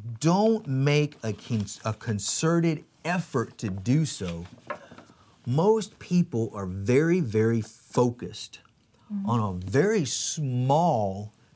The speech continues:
area, relatively speaking. And it's, it goes,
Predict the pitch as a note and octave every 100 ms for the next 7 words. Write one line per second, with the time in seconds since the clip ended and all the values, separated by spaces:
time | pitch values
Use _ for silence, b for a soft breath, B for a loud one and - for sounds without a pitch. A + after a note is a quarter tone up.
0 | b - C#3+ B2+ G#2 E2 - A2+ A#2 G2+
1 | A2+ G2 F2+ - G2+ - - _ b b
2 | b b D3 D3 D3 D#3+ C3 - C#3+ E3
3 | C#3